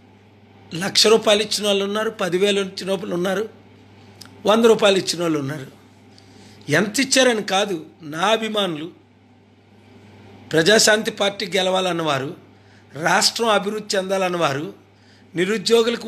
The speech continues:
ఉద్యోగాలు రావాలన్నవారు, ఉచిత విద్య, ఉచిత వైద్యం, హాస్పిటల్ పెడదామన్నవారు,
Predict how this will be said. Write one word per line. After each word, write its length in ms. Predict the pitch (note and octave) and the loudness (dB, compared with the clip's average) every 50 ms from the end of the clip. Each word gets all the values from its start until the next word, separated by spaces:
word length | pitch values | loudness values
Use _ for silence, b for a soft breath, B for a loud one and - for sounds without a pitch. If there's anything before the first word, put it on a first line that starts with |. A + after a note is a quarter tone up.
| G3+ F#3 | -8 -6
ఉద్యోగాలు 440 | C#3 F#3+ G#3 G#3 G3+ G#3+ G3+ G3 F#3+ F#3+ | -2 0 0 2 2 2 0 2 2 0
రావాలన్నవారు, 720 | F#3+ F#3+ F#3+ F#3 F3+ F3+ E3+ E3+ E3 D3+ C#3+ C3+ C#3+ E3+ F#3+ - - - - b b b b b b b b - - D#3+ | 0 2 2 0 0 0 0 0 0 0 0 -2 -4 -6 -8 -10 -16 -20 -20 b b b b b b b b -8 -6 -4
ఉచిత 260 | E3+ - A#3 - - B3+ A3 G#3+ | -2 -2 -2 0 0 0 0 -2
విద్య, 340 | A3 F3 D#3+ E3+ G#3+ A#3 A3+ A#3 A3+ G3 F3 | -4 -6 -4 0 2 2 2 2 0 -2 -4
ఉచిత 200 | - - - A#3+ G#3+ G3 | -6 -4 -4 -2 0 0
వైద్యం, 360 | F#3 F#3+ F#3+ F#3 F#3 A3+ A3+ F3 D#3 | 0 0 0 -2 -4 -4 -4 -4 -4
హాస్పిటల్ 580 | F3 G#3 G3+ - - - G#3 G#3 G#3 A3+ A3+ G#3+ - - - | -4 -2 -2 -4 -4 -4 -8 -8 -8 -10 -10 -12 -12 -10 -6
పెడదామన్నవారు, 720 | F3+ E3+ F3 F3+ G3 G3 F#3 F#3 F3 E3 D3+ C#3 C#3 D#3+ | -6 -2 0 2 4 4 4 2 2 2 2 0 0 -4